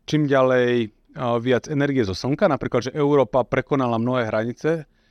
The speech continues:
a, ktoré sme si stanovili, že o tri roky dosiahneme, tak sa dosiahli skôr. A, brutálne veľa vieme vyrábať energie zo slnka. Problém je, že ju vyrábame cez deň a často chceme spotrebovať v noci, takže by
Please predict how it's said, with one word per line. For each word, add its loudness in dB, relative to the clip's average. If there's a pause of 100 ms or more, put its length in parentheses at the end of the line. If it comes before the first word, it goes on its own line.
(280)
a, 0
ktoré 0
sme -2
si -10
stanovili, 0
že -4
o -4
tri 0
roky 0
dosiahneme, 0
tak -4
sa -8
dosiahli -4
skôr. 2 (640)
A, 0
brutálne 2
veľa 2
vieme -2
vyrábať 0
energie -2
zo 0
slnka. -4
Problém 0
je, -4
že 0
ju -4
vyrábame 0
cez -4
deň 2
a -4
často -4
chceme -4
spotrebovať 0
v -4
noci, -4
takže -2
by -4